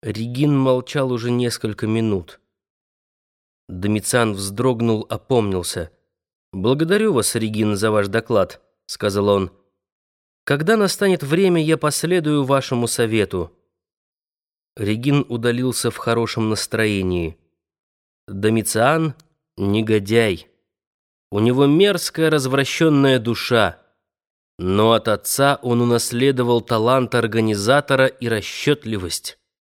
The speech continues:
Клавдий Регин чувствовал, что он оживает. Он предвидел возможность снова претворить в жизнь свой чисто спортивный интерес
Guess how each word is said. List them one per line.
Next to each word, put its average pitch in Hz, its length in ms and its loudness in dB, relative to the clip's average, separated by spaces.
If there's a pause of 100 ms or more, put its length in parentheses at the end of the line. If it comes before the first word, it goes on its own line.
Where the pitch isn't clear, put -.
(360)
Клавдий 156 580 2
Регин 143 540 2
чувствовал, 123 960 0 (300)
что - 240 -2
он 156 260 4
оживает. 127 800 0 (460)
Он 104 180 0
предвидел 117 560 2
возможность 117 800 2
снова 131 540 2
претворить 127 600 -2
в 110 120 -6
жизнь 127 380 2
свой 123 280 -2
чисто - 460 -6
спортивный 139 840 0
интерес 131 680 0